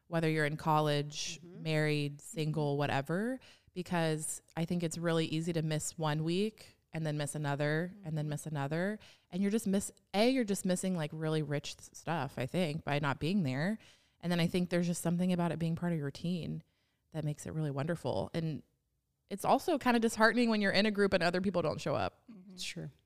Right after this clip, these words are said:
Speaker 1: And so that's another feeling, right, is when it's like, "Oh, okay. <laughs> I feel sad. I'm
Speaker 3: And it's
Speaker 1: here."
Speaker 3: like when one person bails, everybody's like, "Oh, me too, me too."
Speaker 1: Well,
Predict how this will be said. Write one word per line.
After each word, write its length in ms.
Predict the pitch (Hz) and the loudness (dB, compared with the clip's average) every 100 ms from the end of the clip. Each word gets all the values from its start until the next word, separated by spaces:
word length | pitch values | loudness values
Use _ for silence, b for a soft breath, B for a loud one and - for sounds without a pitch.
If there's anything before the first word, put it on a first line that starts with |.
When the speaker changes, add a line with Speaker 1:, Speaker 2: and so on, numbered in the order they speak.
| _ - | _ -4
Speaker 1:
And 140 | 185 | 2
so 80 | 196 | 4
that's 280 | 185 196 - | 6 6 4
another 280 | 180 165 185 | 2 4 4
feeling, 400 | 165 147 147 151 | 2 0 0 0
right, 300 | 143 151 - | 0 0 -2
is 160 | 156 | -4
when 140 | 156 147 | -4 -6
it's 160 | - | -6
like, 200 | 147 147 - | -8 -6 -6
"Oh, 300 | 233 220 202 | -4 -4 -6
okay. 260 | 190 170 180 B 90 B | -8 -8 -8 B -14 B
<laughs> 320 | B _ - | B _ -10
I 80 | 214 | -6
feel 160 | 202 | -4
sad. 380 | - - - 226 - _ _ _ | -4 -2 0 0 -2 _ _ _
I'm 100 | 226 | 2
Speaker 3:
And 80 | 247 | 6
it's 80 | 240 | 8
Speaker 1:
here." 100 | 208 | 8
Speaker 3:
like 80 | 233 | 6
when 160 | 185 | 4
one 200 | 185 185 | 4 4
person 560 | 180 190 - 185 180 180 | 4 2 2 -2 -2 -2
bails, 380 | 180 170 175 180 | 0 0 0 -2
everybody's 260 | 185 - | -2 -2
like, 80 | - | 0
"Oh, 140 | 359 - | 0 2
me 100 | 302 | 2
too, 240 | 349 427 330 | 4 4 4
me 120 | 359 | 4
too." 120 | - | 8
Speaker 1:
Well, 140 | 190 | 10